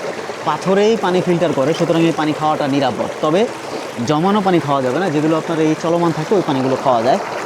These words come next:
কিন্তু বেশ ঠান্ডা পানি আর বেশ অসাধারণ, আর খুব ভালো লাগতেছে আর কি। মানে এক কথায় অসাধারণ, দেখার মতো একটা পরিবেশ। আমরা প্রায়, আহ, দুই থেকে আড়াই ঘন্টা ট্রেকিং করে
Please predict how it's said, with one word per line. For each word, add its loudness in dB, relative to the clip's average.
কিন্তু 2
বেশ 0
ঠান্ডা 2
পানি -2
আর -2
বেশ 0
অসাধারণ, 0
আর -2
খুব 0
ভালো 0
লাগতেছে -4
আর -2
কি। -2
মানে 0
এক -4
কথায় -2
অসাধারণ, -2
দেখার -2
মতো -2
একটা -2
পরিবেশ। -2
আমরা -2
প্রায়, 0
আহ, 0
দুই 2
থেকে 0
আড়াই 2
ঘন্টা 0
ট্রেকিং -2
করে 2